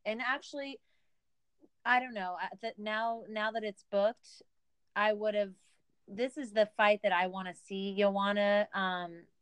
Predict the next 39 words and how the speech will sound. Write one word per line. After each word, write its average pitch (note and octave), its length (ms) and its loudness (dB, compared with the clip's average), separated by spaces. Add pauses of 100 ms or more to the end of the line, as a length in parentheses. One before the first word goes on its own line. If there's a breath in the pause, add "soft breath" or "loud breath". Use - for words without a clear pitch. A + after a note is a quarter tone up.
(200)
uh, G3+ 100 4
this G#3+ 160 -4
is G#3+ 160 -6 (140)
the F#3+ 120 4
fight G3 220 4
that F#3+ 80 4
I F#3+ 80 8
wanna F#3 180 -6
see F3+ 500 -4 (180)
for F3 180 0
her E3+ 220 0 (100)
first F#3 460 -2
fight F3 280 4
in F3 140 -8
this F#3 200 -10
new G3 160 -2
division. G3+ 460 -2
I F3 120 2
want F3 240 -2
it E3+ 100 -10
to E3+ 100 -10
be E3+ 200 0
against D3+ 360 -2
Valentina. D3+ 560 -6 (100)
I F#3+ 120 6
don't G3 220 4
know F#3 460 6 (280 soft breath)
if F3+ 180 -4
I F3 140 2
would E3+ 160 -4
be E3+ 240 -6
as E3 260 0
excited D#3 640 -4
about D3+ 440 2 (680)
another F3 760 -2 (440)
person E3+ 380 -4
in D#3+ 160 -4
that D3+ 220 0
division, D3 800 -4